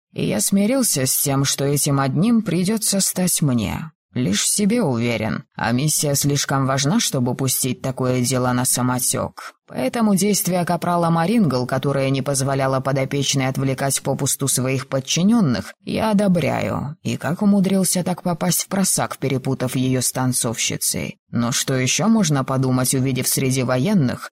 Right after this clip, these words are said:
одну единственную женщину в гражданской одежде? Наполовину арчанка, она ничем не напоминала крупных мужеподобных женщин-орков.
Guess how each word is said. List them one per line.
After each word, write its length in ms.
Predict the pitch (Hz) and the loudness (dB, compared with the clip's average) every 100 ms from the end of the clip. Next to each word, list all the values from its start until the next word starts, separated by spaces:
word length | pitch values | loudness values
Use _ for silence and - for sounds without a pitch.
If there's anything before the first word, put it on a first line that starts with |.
| - | -4
одну 340 | 127 135 147 | 0 2 2
единственную 840 | 151 131 147 147 135 135 135 131 | 2 2 0 0 0 0 2 0
женщину 580 | 117 202 214 - 127 123 | 0 0 0 2 0 0
в 60 | 120 | 0
гражданской 800 | 123 127 131 175 202 - 190 190 | 0 0 0 2 0 0 0 2
одежде? 720 | 175 151 113 135 147 104 - - _ - | 2 2 0 -2 -4 -4 -6 -12 _ -4
Наполовину 760 | 107 131 151 156 156 165 165 | -2 0 2 2 2 2 2
арчанка, 800 | 156 151 - 226 160 - 98 107 - | 2 0 2 4 2 2 -2 -4 -4
она 280 | 127 147 185 | 0 2 2
ничем 380 | 190 - 262 208 | 2 2 2 4
не 120 | 135 | 2
напоминала 600 | 131 143 143 143 139 135 | 0 0 2 2 2 0
крупных 500 | 143 156 - 143 127 | 0 -2 0 -2 0
мужеподобных 840 | 139 139 143 135 139 165 175 170 | 0 0 0 0 0 2 2 2
женщин-орков. 1120 | 160 180 165 196 190 135 117 - 107 - - | 2 2 2 2 4 2 0 -4 -6 -6 -12